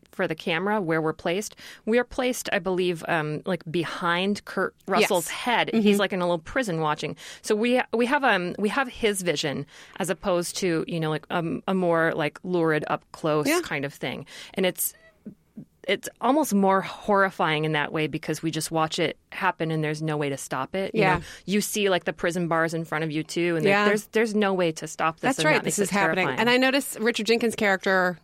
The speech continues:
Speaker 2: what's his name? It's, like, Chicory?
Speaker 1: Yeah,
Speaker 2: Chicory.
Speaker 1: Chicory.
Speaker 2: He turns away, whereas Kurt Russell keeps, uh, keeps an eye. I think, I was like, "What would I do in that situation?"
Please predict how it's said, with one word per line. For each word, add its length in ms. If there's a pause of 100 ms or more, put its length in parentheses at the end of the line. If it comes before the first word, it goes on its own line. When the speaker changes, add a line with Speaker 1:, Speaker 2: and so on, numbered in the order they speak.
(140)
Speaker 2:
what's 140
his 100
name? 320 (220)
It's, 160
like, 200 (220)
Chicory? 380
Speaker 1:
Yeah, 40 (300)
Speaker 2:
Chicory. 100
Speaker 1:
Chicory. 440
Speaker 2:
He 200
turns 300
away, 520 (120)
whereas 280
Kurt 220
Russell 380
keeps, 560 (320)
uh, 320
keeps 300
an 100
eye. 120
I 120
think, 320
I 100
was 120
like, 140
"What 140
would 80
I 100
do 120
in 60
that 120
situation?" 560